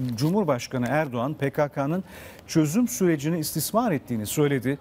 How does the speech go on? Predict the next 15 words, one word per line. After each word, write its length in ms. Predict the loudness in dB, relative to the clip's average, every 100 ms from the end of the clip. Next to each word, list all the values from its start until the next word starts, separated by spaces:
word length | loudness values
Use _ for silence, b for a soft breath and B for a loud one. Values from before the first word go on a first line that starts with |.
| B B B 2
"Bu 180 | 4
iş 160 | 2 0
çığırından 460 | 0 2 4 2 2
çıkmış 380 | -4 -6 -2
durumdaydı." 560 | 0 2 2 2 2 2
dedi 220 | 2 2
ve 80 | 2
operasyonların 1120 | 0 0 0 -2 -2 0 -2 -2 0 0 0
kesintisiz 760 | -2 -2 -2 -4 -4 -4 -2 -2
bir 40 |
şekilde 360 | -2 -4 -2 -2
süreceğini 480 | 0 0 0 -2 -2
söyledi. 300 | -2 0 0
Hakan 380 | -2 0 -2
Fidan'la 540 | -2 -2 0 2 0